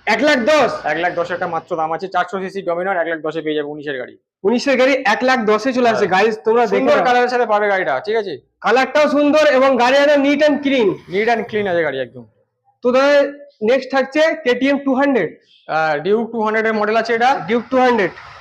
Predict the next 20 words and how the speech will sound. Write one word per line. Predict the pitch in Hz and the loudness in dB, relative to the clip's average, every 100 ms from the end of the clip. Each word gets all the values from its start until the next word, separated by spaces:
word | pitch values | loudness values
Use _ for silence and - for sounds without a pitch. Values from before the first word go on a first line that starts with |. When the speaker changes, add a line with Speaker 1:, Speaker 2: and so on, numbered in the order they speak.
| - | -12
Speaker 2:
এটা | 165 180 214 | -6 -2 -2
দুর্দান্ত | 185 185 208 214 | -2 -4 -2 -2
কন্ডিশনের | 208 208 214 196 | -4 -4 -6 -4
গাড়িটা | 190 208 | 0 0
আছে। | 190 226 262 - _ _ _ _ _ _ _ _ _ | 0 0 -2 -6 _ _ _ _ _ _ _ _ _
এটা | 180 185 214 | -4 -2 -2
একটা | 208 233 226 | -2 -2 -2
চ্যালেঞ্জিং | 226 208 214 226 | -2 -2 -2 -4
প্রাইসে | 220 214 214 220 | -2 -2 -2 -2
থাকবে, | 214 190 220 262 - - - - - _ _ | -4 -2 0 0 -4 -16 -20 -20 -20 _ _
সবাই | - 185 214 | -4 -2 0
যা | 214 | 0
নিচ্ছে | 214 208 233 | -2 -2 -2
তার | 185 | -2
থেকে | 196 208 | -2 -2
অনেক | 202 196 | -2 -4
কম | 185 | -4
নেবো | 190 196 | -2 -2
গাড়িটার | 190 190 185 | -2 -2 -2
দাম। | 196 | -4